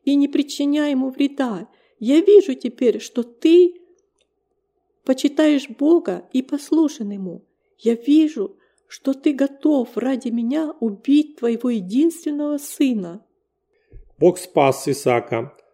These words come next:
Speaker 2: Он повелел Аврааму не убивать своего сына. У Авраама Исаака не было с собой жертвенного животного.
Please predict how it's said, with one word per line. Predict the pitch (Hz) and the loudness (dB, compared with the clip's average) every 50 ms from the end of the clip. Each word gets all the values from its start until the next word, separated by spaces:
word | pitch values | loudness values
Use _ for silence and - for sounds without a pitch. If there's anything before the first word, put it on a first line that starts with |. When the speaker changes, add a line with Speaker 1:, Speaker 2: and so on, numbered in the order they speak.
| _ _ | _ _
Speaker 2:
Он | - 151 151 151 143 | -4 0 0 0 0
повелел | 147 - 131 120 127 135 135 156 160 160 165 - - | 0 0 0 2 2 2 2 4 2 2 2 0 -2
Аврааму | 139 117 117 117 123 131 147 156 170 170 160 156 | -2 -2 0 0 0 0 0 0 0 -2 -2 -4
не | 143 127 127 131 | -2 0 2 2
убивать | 139 147 143 147 170 151 123 120 120 123 - | 2 2 2 2 2 2 4 2 2 0 -2
своего | - - 120 120 120 113 117 117 117 113 - - _ _ _ _ | -4 -2 0 2 2 2 2 0 0 -2 -4 -12 _ _ _ _
сына. | - - - 131 123 120 113 113 110 113 - _ _ _ _ _ _ - | -14 -6 -2 0 0 0 0 -4 -6 -8 -10 _ _ _ _ _ _ -2
У | - 147 160 - - | 0 0 0 0 -2
Авраама | 151 123 117 120 120 131 147 165 180 180 160 139 135 - - | -2 0 0 0 0 2 2 2 2 0 0 -4 -6 -8 -12
Исаака | 135 117 - - 135 127 120 - 131 123 | -12 -10 -4 -2 -2 -2 -2 -4 -6 -6
не | 123 127 147 170 180 | -4 -2 -2 -2 0
было | 156 139 123 120 | 2 2 2 0
с | 117 - | -2 -4
собой | - 135 117 110 117 117 117 120 117 113 - _ _ _ _ _ - | -6 -8 -6 -2 0 2 2 2 0 -2 -6 _ _ _ _ _ -8
жертвенного | 120 107 120 123 120 113 117 - 123 123 120 120 117 113 123 | -2 0 2 2 2 0 -2 -4 -4 -4 -2 -2 0 0 0
животного. | 120 123 143 147 143 143 117 - - - 110 110 110 - _ | 0 2 2 4 4 4 4 2 -2 -8 -10 -10 -10 -12 _